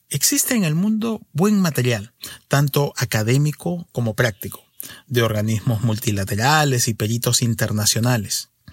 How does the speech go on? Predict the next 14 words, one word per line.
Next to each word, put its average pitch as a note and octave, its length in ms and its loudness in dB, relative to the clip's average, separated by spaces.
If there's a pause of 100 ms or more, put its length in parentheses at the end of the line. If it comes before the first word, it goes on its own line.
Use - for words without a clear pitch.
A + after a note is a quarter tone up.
(540)
Ojalá C4+ 360 0
el B3+ 100 0
gobierno A3 500 2
opte G3+ 280 -2
por C#3+ 180 0
llevar C3 220 2
adelante C#3+ 500 2
esto E3+ 220 0
de C3+ 100 2
la A2+ 100 -2
manera C3+ 360 0
más C#3 260 0
profesional A#2+ 840 0
posible. A2 600 -2